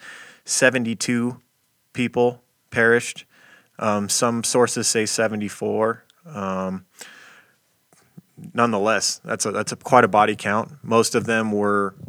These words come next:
suicide. Um, several of them were murdered, um, and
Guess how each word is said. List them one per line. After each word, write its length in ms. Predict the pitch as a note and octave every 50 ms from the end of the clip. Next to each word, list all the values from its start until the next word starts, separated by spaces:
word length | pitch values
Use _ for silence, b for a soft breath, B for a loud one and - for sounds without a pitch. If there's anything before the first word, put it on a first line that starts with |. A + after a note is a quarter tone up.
| - -
suicide. 680 | - - - B2+ A#2+ A#2 - C3+ A#2+ B2 B2 B2+ B2 - B B B B B B B B _
Um, 420 | G#2+ G2+ F#2+ F#2+ F#2+ F#2+ F#2+ F#2+
several 340 | - - A2+ G#2+ G2+ A2 G#2
of 120 | G#2 F#2
them 160 | G#2 G2+ G2+ G2
were 100 | G2 F2+
murdered, 500 | F2+ G#2 A#2 B2 A#2+ C3 C3+ C3 C3+ C#3 - _ _ -
um, 300 | - G#2 G2+ G2 G2 G2+
and 580 | G2 F#2+ F#2+ G2 G2 - - - - - - -